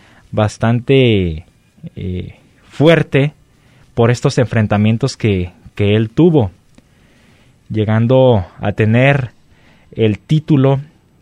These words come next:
eh, de campeón mundial de peso pesado de la U W A por trece veces durante todo el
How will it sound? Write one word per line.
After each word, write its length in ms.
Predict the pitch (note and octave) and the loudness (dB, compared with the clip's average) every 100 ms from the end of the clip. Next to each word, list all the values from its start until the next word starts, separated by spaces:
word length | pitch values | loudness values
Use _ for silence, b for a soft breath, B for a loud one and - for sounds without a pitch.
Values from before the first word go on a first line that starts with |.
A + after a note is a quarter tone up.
| - | -18
eh, 480 | - F#2+ F2+ E2+ G2 - | -12 -8 -8 -10 -14 -8
de 200 | G#2+ G2+ | -4 -2
campeón 580 | A2+ G2+ F#2 C3 C3+ B2 | -2 -4 0 0 0 -2
mundial 580 | A#2+ A2 G#2+ B2 C3 B2+ - | -4 -4 0 2 2 -2 -8
de 140 | G#2 | -12
peso 340 | - B2+ C#3+ | -4 -2 -2
pesado 360 | A#2+ A#2+ C#3 B2+ | -4 -2 2 2
de 80 | B2 | 2
la 120 | A2 | 0
U 140 | G#2+ B2 | 2 0
W 380 | B2 A2+ A#2+ - | 2 0 0 -4
A 240 | C#3 D3 D3 b b b b b b b b _ _ - | -2 -2 -2 b b b b b b b b _ _ -2
por 360 | C3 D#3 - _ _ _ _ _ _ - | 2 2 0 _ _ _ _ _ _ -4
trece 340 | C#3 D3 D3 | -2 0 0
veces 540 | C#3 D3+ - C#3 C#3 - | 2 2 2 -2 -2 -8
durante 800 | B2 A2+ A2 A2 - A2 G#2+ G#2 _ - | -8 -2 0 0 -2 -2 0 -2 _ -2
todo 500 | C3 C3 C#3 C#3 A#2+ - | 2 4 2 0 -4 -6
el 640 | G#2+ G#2 G#2 G2 F#2+ F2+ | -2 0 0 -2 -4 -8